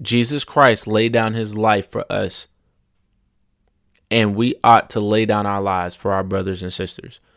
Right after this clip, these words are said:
It didn't say the color of their brother and sister's skin tone.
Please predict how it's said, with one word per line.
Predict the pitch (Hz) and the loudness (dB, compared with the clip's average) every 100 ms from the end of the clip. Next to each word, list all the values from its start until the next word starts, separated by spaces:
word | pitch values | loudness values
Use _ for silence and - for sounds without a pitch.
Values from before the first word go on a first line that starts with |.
| _ _ | _ _
It | - | 2
didn't | 110 123 123 | 4 4 0
say | - 139 131 135 135 _ _ _ _ | 4 6 8 4 -2 _ _ _ _
the | 117 | -4
color | - 143 135 123 | 0 2 4 4
of | 113 107 | 4 0
their | 107 101 | 2 0
brother | 95 107 104 | 2 2 2
and | 101 95 | -2 -4
sister's | - 101 98 - | -6 -6 -6 -8
skin | - 117 104 | -4 -2 -2
tone. | - 92 87 | -6 -6 -8